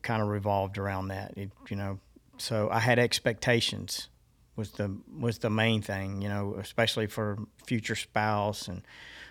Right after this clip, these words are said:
how many kids and, uh, you know, whatever. It wa-, I had all these expectations,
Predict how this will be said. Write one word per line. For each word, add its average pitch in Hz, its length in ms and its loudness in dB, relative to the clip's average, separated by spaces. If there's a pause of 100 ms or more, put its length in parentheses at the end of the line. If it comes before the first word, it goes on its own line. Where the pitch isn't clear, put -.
how 120 120 2
many 113 180 4
kids 113 600 4
and, 95 280 -4 (580)
uh, 95 480 0
you 117 120 0
know, 98 260 -2
whatever. 160 400 8
It 113 60 6
wa-, 139 200 4
I 143 100 4
had 151 140 8
all 160 120 8
these 139 160 6
expectations, 139 880 4